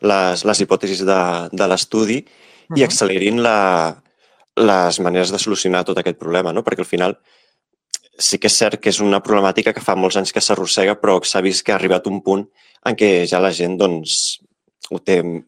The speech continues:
Speaker 1: cada cop més complicat, no?
Speaker 2: Mhm. Ja per acabar, Sergi, d'aquí a, doncs, uns dies, suposo, no? O unes setmanes, en qualsevol cas, en gestireu, doncs, a, aquest qüestionari que enviareu.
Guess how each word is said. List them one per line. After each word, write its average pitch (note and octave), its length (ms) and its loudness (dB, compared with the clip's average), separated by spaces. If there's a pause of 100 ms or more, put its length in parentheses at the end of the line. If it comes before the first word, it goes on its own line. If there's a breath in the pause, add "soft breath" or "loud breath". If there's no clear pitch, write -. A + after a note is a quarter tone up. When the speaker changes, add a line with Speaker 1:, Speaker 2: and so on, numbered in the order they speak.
(140)
Speaker 1:
cada F#2 180 0
cop F2+ 140 -2
més F#2 160 -2
complicat, F#2 480 -4
no? F2 160 -12 (480)
Speaker 2:
Mhm. C3+ 180 -14 (380 loud breath)
Ja C3+ 140 -8
per C#3 80 -2
acabar, B2+ 240 -2
Sergi, B2+ 400 -6
d'aquí B2+ 240 -6
a, B2+ 240 0
doncs, B2 300 -12
uns A#2 160 -14
dies, A#2+ 160 -8
suposo, A2 360 -8
no? A#2 120 -6 (140)
O A2+ 180 -10
unes A#2 180 -10
setmanes, B2 300 -10
en A#2+ 80 -18
qualsevol A#2+ 300 -10
cas, A#2+ 180 -10
en A#2+ 100 -10
gestireu, A#2+ 420 -10
doncs, A#2 260 -14
a, G#2+ 180 -10 (100)
aquest A2+ 220 -12
qüestionari B2+ 460 -10
que B2+ 80 -10
enviareu. A#2 500 -8